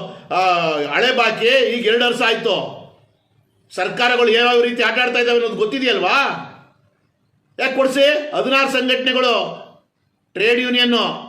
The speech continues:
ಏನು ಮಾಡ್ತಾ ಇದ್ದೀರಿ? ಎಲ್ಲರೂ ಒಗ್ಗೂಡಿ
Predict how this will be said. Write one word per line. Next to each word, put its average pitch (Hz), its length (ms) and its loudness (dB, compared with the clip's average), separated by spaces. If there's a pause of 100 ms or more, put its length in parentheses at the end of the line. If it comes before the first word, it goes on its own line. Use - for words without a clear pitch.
(400)
ಏನು 262 220 2
ಮಾಡ್ತಾ 269 240 0
ಇದ್ದೀರಿ? 262 560 0 (880)
ಎಲ್ಲರೂ 254 280 0
ಒಗ್ಗೂಡಿ 269 380 2